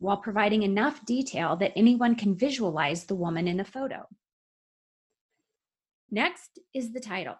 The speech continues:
I always include a title, but according to Google, it really isn't necessary. The title will show up if someone hovers over the image on your page. You can use the key phrase in the title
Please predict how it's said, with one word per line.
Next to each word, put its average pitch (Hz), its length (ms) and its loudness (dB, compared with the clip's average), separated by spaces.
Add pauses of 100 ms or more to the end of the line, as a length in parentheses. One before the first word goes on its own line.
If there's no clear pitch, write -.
(1120)
I 311 140 -4
always 294 380 -6
include 302 300 -10
a 302 60 -8
title, 285 600 -4
but 214 200 -2
according 277 400 -6
to 311 120 -8
Google, 208 400 -4
it 202 160 -6
really 226 480 -4
isn't 180 260 -6
necessary. - 800 -10
The 196 160 -6
title 247 400 -2
will 294 140 -6
show 226 460 -4
up 175 320 -2
if 202 100 -8
someone 208 400 -2
hovers 220 520 -6
over 190 280 -8
the 185 120 -8
image 170 520 -12
on 170 200 -10
your 170 160 -12
page. - 640 -16 (540)
You 240 160 -2
can 240 180 -4
use 240 300 -2
the - 120 -12
key 214 260 -12
phrase 180 440 -10
in 196 120 -8
the 185 80 -6
title 170 600 -8